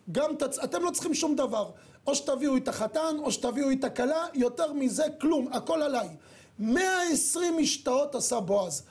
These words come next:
שנעמי שומעת שיש לה כזה בן דוד מבוסס, מה צריך להתקשקש פה במואב עם, אה, שתי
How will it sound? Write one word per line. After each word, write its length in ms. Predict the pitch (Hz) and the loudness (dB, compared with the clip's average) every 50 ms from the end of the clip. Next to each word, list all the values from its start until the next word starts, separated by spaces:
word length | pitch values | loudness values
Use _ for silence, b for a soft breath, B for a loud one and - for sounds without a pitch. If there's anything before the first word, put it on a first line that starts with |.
| B B B B B B B B - - - | B B B B B B B B -8 -4 -2
שנעמי 800 | 254 - 277 294 269 247 247 233 233 240 247 240 240 247 262 294 262 | 0 2 2 4 4 4 2 2 0 0 0 0 2 2 2 2 2
שומעת 500 | - - 233 233 247 254 240 226 226 - | 0 0 0 0 0 0 0 -2 -2 -2
שיש 220 | 240 240 233 - | -2 -2 0 -2
לה 80 | 240 - | -2 -2
כזה 300 | - 208 185 185 233 214 | 0 0 0 0 0 0
בן 220 | 190 208 202 208 | 0 -2 -2 0
דוד 240 | 180 233 226 180 196 | 0 -2 -2 -2 -2
מבוסס, 720 | 202 202 175 190 185 - - 233 226 214 - - - - - B B B B B | -2 -2 -2 -2 -2 0 0 0 0 0 0 -2 -4 -6 -8 B B B B B
מה 180 | 349 370 359 349 - | -4 -2 -2 0 0
צריך 220 | 330 359 294 277 | 0 0 0 0
להתקשקש 580 | 320 285 277 - 277 247 - - 277 247 - - | 0 0 0 0 0 -2 0 0 0 -2 -2 -2
פה 180 | - 262 240 202 | -2 -2 -2 0
במואב 840 | 220 220 214 214 214 214 208 220 226 233 240 240 233 214 175 170 | 0 0 2 2 2 2 2 2 0 0 0 0 -2 -2 -4 -6
עם, 200 | 202 196 196 190 | -6 -8 -8 -6
אה, 180 | 185 180 175 165 156 - B B B B B B | -6 -4 -4 -6 -6 -8 B B B B B B
שתי 180 | - - 247 | -6 -2 -2